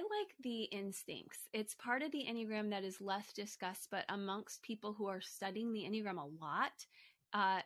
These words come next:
instead of nine personality types, there's only three, and it's not the person, it's not a new personality type. It's a subset of yours. So for instance,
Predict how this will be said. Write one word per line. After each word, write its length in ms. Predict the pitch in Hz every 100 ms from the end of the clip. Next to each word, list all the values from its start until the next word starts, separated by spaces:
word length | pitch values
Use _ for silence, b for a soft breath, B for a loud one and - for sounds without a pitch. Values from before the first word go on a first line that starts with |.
| -
instead 380 | 214 208 - 220
of 80 | 262
nine 360 | 247 233 262
personality 540 | 285 277 262 220 202 202
types, 320 | 202 190 -
there's 180 | 202 196
only 320 | 196 196 202 -
three, 540 | 190 185 180 190 277 - -
and 260 | 208 196 -
it's 180 | 202 -
not 200 | 214 226 - 220
the 80 | 208
person, 480 | - 220 214 196 -
it's 180 | 202 226
not 180 | 269 254
a 40 |
new 140 | 233
personality 520 | 220 214 208 185 185 208
type. 240 | 214 214
It's 280 | - 196 - B B B B -
a 60 |
subset 760 | 214 - - 196 196 - 156 -
of 120 | 180
yours. 340 | 175 147 104 -
So 180 | - 196
for 180 | - 190
instance, 520 | 214 - 190 165